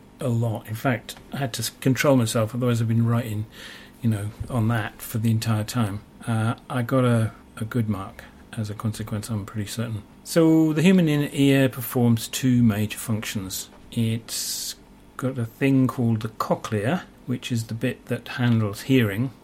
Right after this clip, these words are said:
Um, it's a bit of a simplification, but, uh, f-, you'll forgive me, I'm sure. And the other bit is called the vestibular system,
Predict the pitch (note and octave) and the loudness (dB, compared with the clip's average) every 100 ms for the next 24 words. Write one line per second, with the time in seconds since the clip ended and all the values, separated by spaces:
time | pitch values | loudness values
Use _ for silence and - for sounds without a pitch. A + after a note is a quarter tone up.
0 | - A2+ A2 G#2+ G#2+ A2+ B2+ - A2 G#2+ | -8 -2 0 0 0 -2 -6 -12 -12 -14
1 | - B2 A2 G#2+ A#2+ G2+ - - G2 - | -10 -10 -8 -6 -6 -6 -8 -6 -4 -2
2 | A2 G#2+ - - G2+ G2 - - - - | -2 -2 -6 -8 -8 -8 -12 -18 -18 -14
3 | - G#2+ - G#2 G#2+ G#2+ G#2 G#2+ A#2+ A#2 | -6 -6 -6 -4 -2 -2 -4 -2 0 0
4 | A2+ - - - - B2+ D3 D3 C3+ C3 | 0 -10 -20 -18 -4 2 2 2 2 2
5 | B2+ B2 - - A#2+ A2+ A2+ B2+ A#2+ - | 0 -4 -6 -2 0 0 0 0 -2 -4
6 | C#3+ C3 A2 G#2 - G#2 - A2 G#2+ G#2+ | 0 2 2 0 -2 -4 -4 -2 0 -2